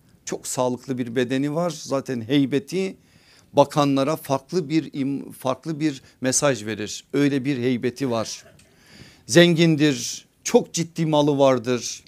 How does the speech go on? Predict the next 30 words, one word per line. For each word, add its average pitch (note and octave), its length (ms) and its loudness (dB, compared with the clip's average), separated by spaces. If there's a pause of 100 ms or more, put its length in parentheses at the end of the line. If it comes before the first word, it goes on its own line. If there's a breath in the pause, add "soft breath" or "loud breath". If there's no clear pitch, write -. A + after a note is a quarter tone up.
(100)
Allah E3+ 340 6 (100)
on E3+ 180 0
üç - 240 -6
tane D#3 340 -2
de F3+ 180 -2
erkek D3 300 -8
evlat C3 400 -2
vermiştir. A2+ 800 -4 (340 soft breath)
Hanımı F3 440 6
vardır, C#3+ 440 4
toplum F3 440 0
içerisinde D#3+ 640 0
bir D3+ 340 0 (380 soft breath)
anlamda D3 560 2
değeri C#3 320 4
vardır, C3+ 320 2
vardır D#3+ 480 4
da F3 140 2
vardır. - 540 0 (920 soft breath)
Ama A#3 200 6
yaşı A3+ 300 2
yetmiş G3 600 2
civarına D#3+ 500 6
geldiği E3 520 4
zaman D3 560 2 (140)
Cenab-ı E3 440 4
Hak B2 340 0
verdiği B2 600 0
her D3 280 0
nimeti C3 720 -4